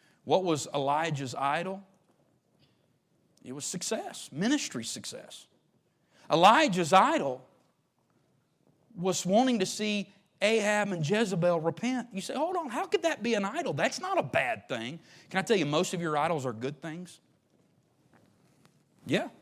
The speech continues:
Is family a good thing? Yeah. But not if you make it an ultimate thing. Then it becomes a bad thing. Can money be a good thing? Now, the love of money is not, but can money be a good thing?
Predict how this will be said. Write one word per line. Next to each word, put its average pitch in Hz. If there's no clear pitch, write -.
Is -
family 208
a 180
good 226
thing? 254
Yeah. 185
But 139
not 143
if 127
you 147
make 131
it 120
an 110
ultimate 113
thing. 107
Then 147
it 147
becomes 120
a 120
bad 113
thing. 90
Can 170
money 214
be 254
a 240
good 254
thing? 254
Now, 170
the 156
love 180
of 285
money 214
is 165
not, 196
but 185
can 196
money 214
be 262
a 240
good 240
thing? 277